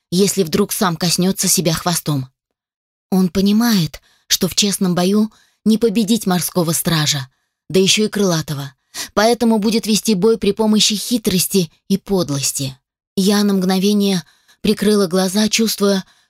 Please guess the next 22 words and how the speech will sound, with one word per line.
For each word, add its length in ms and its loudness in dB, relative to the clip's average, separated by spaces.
как 220 -2
у 40 2
меня 220 4
моментально 600 2
закружилась 580 0
голова, 520 -2
а 100 2
к 80 -4
горлу 440 2
подкатила 500 0
тошнота. 640 -2
«Вы 320 0
знаете, 500 2
где 320 0
будет 300 -4
проходить 500 -4
поединок?» 600 0
спросила 500 0
я 280 0
с 80 -8
надеждой. 640 0
«Да, 520 0